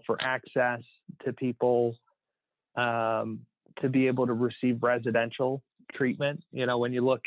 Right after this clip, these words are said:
at public funded treatment, we need to increase the quality of care and look at it in terms of outcomes and find ways that we can better serve everyone,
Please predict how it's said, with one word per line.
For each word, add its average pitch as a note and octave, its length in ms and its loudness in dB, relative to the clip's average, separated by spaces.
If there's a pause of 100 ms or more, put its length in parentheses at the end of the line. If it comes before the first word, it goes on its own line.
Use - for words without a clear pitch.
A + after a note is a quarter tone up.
(120)
at B2 320 0 (840)
public C3+ 400 -2
funded B2+ 540 -2 (1120)
treatment, C#3 460 -2 (800)
we C#3+ 140 4
need D3 200 4
to C#3+ 220 2
increase C3 440 0
the A#2+ 60 -6
quality B2+ 520 2
of A#2+ 140 0
care B2+ 400 0 (880)
and B2+ 440 0
look C3 260 2
at D3 200 4
it B2+ 140 4
in B2 100 -10
terms B2+ 320 -4
of A#2 120 -4
outcomes C#3 640 -4 (640)
and C3+ 200 0
find B2+ 280 -2
ways B2 300 2
that A#2+ 120 0
we B2 140 0
can A#2+ 200 -4
better A#2+ 360 2
serve B2+ 320 2 (760)
everyone, C#3 640 0